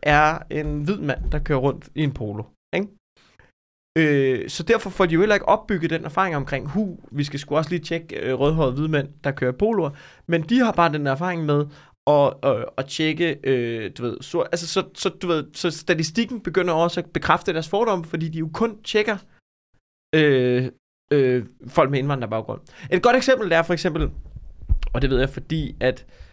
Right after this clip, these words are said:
øh, det var noget, min bror fortalte mig, det var jo på et tidspunkt så i U S A, så havde man et A I-system til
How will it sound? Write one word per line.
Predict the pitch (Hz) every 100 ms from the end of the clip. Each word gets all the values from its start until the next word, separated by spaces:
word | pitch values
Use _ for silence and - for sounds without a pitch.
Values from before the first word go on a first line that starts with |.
| - - -
øh, | 123 135
det |
var | 147
noget, | 139 120 127 -
min | 143 135
bror | 160
fortalte | 156 143 139
mig, | 131
det | 131
var | 139
jo | 143
på | -
et | 147
tidspunkt | 175 165
så | 165
i | 139
U | 131
S | -
A, | 160
så | - 147
havde | 147 147
man | 160 139 135 - - _ -
et | 147 -
A | 165 170 143
I-system | 139 147 - 120 107 - _ _ _ _ _ _ _ _ _ - -
til | - 151 147